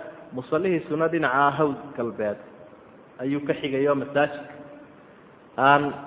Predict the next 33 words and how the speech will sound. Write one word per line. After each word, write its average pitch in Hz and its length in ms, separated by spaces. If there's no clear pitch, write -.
iminka 156 300
ka 151 140
fogayna, 139 380
masjid 175 240
yar 180 140
baa 143 120
ka 160 100
dhisan 143 300
oo 143 100
Masjidul 147 460
Ghamaama 127 300
la 92 120
yidhaahdo. 82 260
Musallihiisu 175 500
halkaasuu 151 400
ahaan 135 180
jiray 123 180
Nabiga 123 240
calayhi 117 240
salaatu 104 320
wasalaam. 85 340
Waaya. 147 460
Mustafaadaadka 160 760
xadiidka 170 440
marka 175 240
la 143 140
soo 185 180
ururiyo, 131 400
inaha 180 380
aynu 151 240
sheegnay 139 400
buu 165 140
tilmaamaya. 131 640